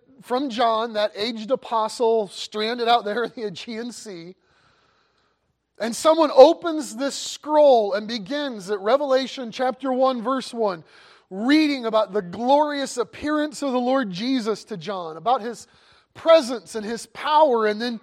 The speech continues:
continues reading this message, right, right to the messenger of the church at Ephesus. "I'm upholding your messenger with my,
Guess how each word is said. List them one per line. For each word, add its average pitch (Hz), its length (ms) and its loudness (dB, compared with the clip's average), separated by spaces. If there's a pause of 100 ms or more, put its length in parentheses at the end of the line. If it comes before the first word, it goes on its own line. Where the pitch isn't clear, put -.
(280)
continues 277 760 -2
reading 262 520 -2
this 262 260 -6
message, 226 560 -4
right, 240 260 -2
right 262 360 -2 (380)
to 269 100 -8
the 254 80 -4
messenger 269 600 -2
of 233 100 -2
the 247 80 -10
church - 340 -8
at 277 100 -2
Ephesus. - 760 -8 (500)
"I'm 320 240 6
upholding 320 680 4
your 226 140 -6
messenger 262 600 -4
with 214 180 0
my, 214 280 -4